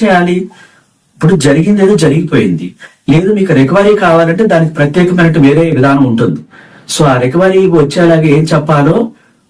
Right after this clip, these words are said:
అది సపరేట్ ఉంటుంది. ఇక్కడ మీరు ఏం చేయాలి, జరిగిపోయిన తప్పుని తవ్వుతూ ఉండకూడదు.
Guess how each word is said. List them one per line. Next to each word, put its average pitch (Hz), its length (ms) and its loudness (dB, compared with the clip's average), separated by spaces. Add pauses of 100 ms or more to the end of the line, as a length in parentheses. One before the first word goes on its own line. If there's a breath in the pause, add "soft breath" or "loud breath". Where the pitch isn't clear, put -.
(220)
అది 123 160 -2
సపరేట్ 151 420 0
ఉంటుంది. 139 300 -8 (100)
ఇక్కడ 135 200 0
మీరు 147 260 2
ఏం 180 80 -4 (120)
చేయాలి, 160 460 0 (440 loud breath)
జరిగిపోయిన 190 600 0
తప్పుని 160 760 0
తవ్వుతూ 214 400 0
ఉండకూడదు. 160 440 -2